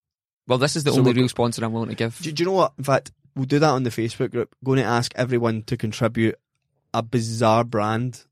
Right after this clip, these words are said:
Speaker 1: That they feel represents a
Speaker 2: Like,
Speaker 1: sponsor.
Speaker 2: not like a Heinz Beans, but, like, an Aldi ripoff. Just, and we'll get a hundred things together. And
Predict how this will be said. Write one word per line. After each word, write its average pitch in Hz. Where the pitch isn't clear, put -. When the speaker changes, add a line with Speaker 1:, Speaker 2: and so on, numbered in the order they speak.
Speaker 1:
That -
they 110
feel 120
represents 117
a 113
Speaker 2:
Like, 123
Speaker 1:
sponsor. 123
Speaker 2:
not 151
like 143
a 131
Heinz 123
Beans, 131
but, 113
like, 110
an 110
Aldi 110
ripoff. 110
Just, -
and 120
we'll 117
get 98
a 107
hundred 131
things 110
together. 117
And 117